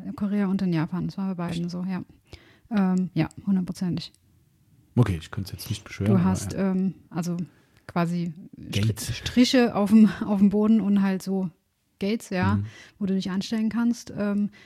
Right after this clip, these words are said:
Speaker 1: da ist dann genau rechts und links wird angestellt. In der Mitte gehen die Leute erstmal raus, die aus dem Zug kommen.
Speaker 2: Mhm.
Speaker 1: Und die Leute stehen in Reihe und Glied an diesem Bahnsteig.
Speaker 2: Und warten, bis der Letzte aus dem Zug raus ist. Dann ist manchmal ein bisschen Gedränge,
Speaker 1: Ja.
Speaker 2: aber weil sie halt von links und rechts in die Linie reingehen.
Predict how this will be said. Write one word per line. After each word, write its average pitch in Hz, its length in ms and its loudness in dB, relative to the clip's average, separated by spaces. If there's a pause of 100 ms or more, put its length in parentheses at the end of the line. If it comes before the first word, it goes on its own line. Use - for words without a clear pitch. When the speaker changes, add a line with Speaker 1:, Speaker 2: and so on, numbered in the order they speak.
(140)
Speaker 1:
da 185 100 -4
ist - 120 -8
dann 196 120 0
genau 196 220 0
rechts 202 220 -2
und 208 120 2
links 220 260 0
wird 202 160 -2
angestellt. 240 540 2
In 226 120 2
der 196 80 4
Mitte 220 360 2
gehen 208 200 4
die 202 60 4
Leute 196 240 2
erstmal 196 300 0
raus, 196 180 -2
die 208 100 0
aus 196 120 -2
dem 190 120 2
Zug 233 180 -6
kommen. 254 280 2 (300)
Speaker 2:
Mhm. 95 100 2
Speaker 1:
Und 190 120 6
die 185 40 2
Leute 185 300 0
stehen 220 340 2
in 208 100 2
Reihe 175 280 2
und 240 100 2
Glied 202 300 0
an 190 140 0
diesem 190 260 -2
Bahnsteig. - 680 -8
Speaker 2:
Und 92 140 -2
warten, 85 300 -4
bis 98 120 -6
der 98 100 0
Letzte 92 240 -4
aus 87 80 -2
dem 87 80 -6
Zug 113 200 -12
raus 147 180 4
ist. 131 120 0
Dann 104 160 6
ist 139 120 2
manchmal 120 280 6
ein - 40 2 (120)
bisschen 120 600 6
Gedränge, 123 760 6
Speaker 1:
Ja. 170 120 -2
Speaker 2:
aber 110 320 4
weil 101 140 0
sie 104 100 0
halt 101 120 -2
von 110 120 0
links 120 240 2
und 117 120 -4
rechts 107 300 -2
in 127 180 2
die 127 180 6
Linie 120 400 6
reingehen. 131 400 4